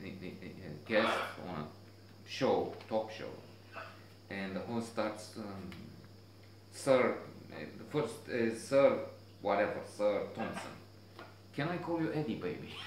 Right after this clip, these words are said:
<laughs> It goes down quickly to Eddie Baby. "Sugar Pie. Uh, uh, Sugar Puss. Can I call?" "No, you cannot call."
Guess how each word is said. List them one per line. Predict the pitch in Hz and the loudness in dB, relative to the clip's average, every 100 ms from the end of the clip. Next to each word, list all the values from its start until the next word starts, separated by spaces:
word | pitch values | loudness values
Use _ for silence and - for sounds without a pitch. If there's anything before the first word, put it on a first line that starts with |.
| 1017 1077 | -6 -4
<laughs> | 1077 - - - | -2 -4 -4 -2
It | 135 | 0
goes | 131 123 120 | 2 2 6
down | 113 110 - | 6 6 2
quickly | 120 104 92 90 | -2 0 -2 -4
to | 85 76 - - - - - | -6 -8 -10 -14 -14 -14 -8
Eddie | 107 - | -8 -6
Baby. | - - - | -8 -8 -6
"Sugar | - 156 | -4 -2
Pie. | - 80 | -2 -2
Uh, | - - - - - - - - - - 50 | -4 -8 -16 -18 -18 -18 -16 -16 -16 -14 -14
uh, | - - - - - - - - - - - - - - - - | -14 -16 -18 -16 -14 -14 -16 -18 -20 -20 -20 -18 -18 -18 -18 -4
Sugar | - 170 120 | 0 2 2
Puss. | - 92 - - - - - - - - | 0 -6 -8 -12 -14 -16 -18 -18 -18 -8
Can | 131 | -6
I | 135 - | -6 -8
call?" | - - - - | -12 -12 -20 -10
"No, | 120 160 117 107 | 0 2 2 0
you | 113 | -4
cannot | 113 143 139 - | 0 2 2 0
call." | 110 | -6